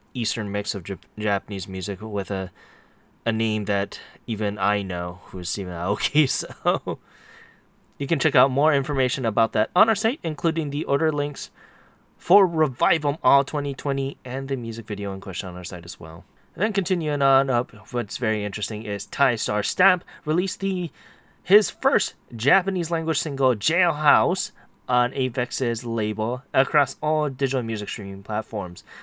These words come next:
What's very interesting is he teamed up with triple A member Sky High, and it is very interesting 'cause he did the rap portion for this, which will be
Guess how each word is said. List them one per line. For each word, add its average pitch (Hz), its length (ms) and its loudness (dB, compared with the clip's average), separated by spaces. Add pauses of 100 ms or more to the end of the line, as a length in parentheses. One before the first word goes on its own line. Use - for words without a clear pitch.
What's 113 160 -6
very 120 200 2
interesting 113 520 -4
is 104 280 -2
he 113 200 -2
teamed 123 440 -8
up 107 200 -2
with 104 180 -2
triple 127 400 -4
A 110 100 -2
member 107 360 -4
Sky 120 580 -2
High, 131 480 0 (540)
and 170 280 2 (920)
it 160 240 0
is 131 400 2 (360)
very 147 360 4
interesting 143 360 -2
'cause 127 200 0
he 135 220 -2 (100)
did 135 240 4
the 110 380 -2
rap 120 360 2
portion 110 480 -2 (100)
for 135 240 2
this, 113 420 0
which 104 280 -6
will 98 160 -6
be 95 400 -8